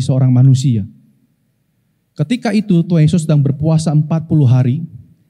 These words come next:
dan pada waktu empat puluh hari itu Tuhan Yesus menjadi lapar. Dan kalau Bapak Ibu Saudara baca di rumah, pada waktu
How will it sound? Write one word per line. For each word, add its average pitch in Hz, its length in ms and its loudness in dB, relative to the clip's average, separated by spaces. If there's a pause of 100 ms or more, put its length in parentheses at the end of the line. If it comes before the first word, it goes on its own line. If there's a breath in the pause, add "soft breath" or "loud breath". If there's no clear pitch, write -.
(260)
dan 139 160 0
pada 143 160 0
waktu 185 320 -2
empat 180 240 -2
puluh 170 160 0
hari 160 240 0
itu 175 80 -2
Tuhan 151 240 0
Yesus 151 160 0
menjadi 135 240 2
lapar. 127 560 -2 (560)
Dan 127 80 0
kalau 139 240 0
Bapak 147 320 0
Ibu 151 80 2
Saudara 151 240 0
baca 135 400 0
di 127 80 0
rumah, 117 400 -2 (560 soft breath)
pada 143 160 0
waktu 208 400 -2